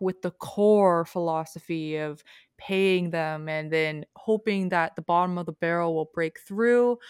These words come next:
I think Shanahan needs to see success in that aspect in the playoffs this year for that to continue. If not,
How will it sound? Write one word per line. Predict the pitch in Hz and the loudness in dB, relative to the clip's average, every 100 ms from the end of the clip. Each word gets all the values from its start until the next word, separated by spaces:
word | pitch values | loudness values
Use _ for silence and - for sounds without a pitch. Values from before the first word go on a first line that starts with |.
| - - | -20 -8
I | 180 | -6
think | 170 185 185 | -4 -6 -6
Shanahan | - 185 180 190 190 185 175 | -6 -6 -4 -4 -2 -2 -4
needs | 165 170 - | -4 -6 -10
to | 170 | -14
see | - 175 | -10 -10
success | 175 - - - 180 185 - | -10 -10 -14 -6 -2 -2 -4
in | - 170 | -8 -6
that | 160 156 - | -4 -6 -6
aspect | 160 165 - 175 170 - | -6 -6 -8 -6 -6 -8
in | 160 | -12
the | - | -12
playoffs | - 165 170 185 - - | -8 -6 -4 -6 -8 -8
this | 185 - - | -8 -8 -8
year | 190 214 254 - | -6 -4 -6 -8
for | 175 | -8
that | 160 - | -8 -10
to | - | -16
continue. | 175 - 175 208 233 | -14 -10 -8 -6 -6
If | 170 - - | -6 -8 -10
not, | 170 165 196 247 | -6 -6 -6 -8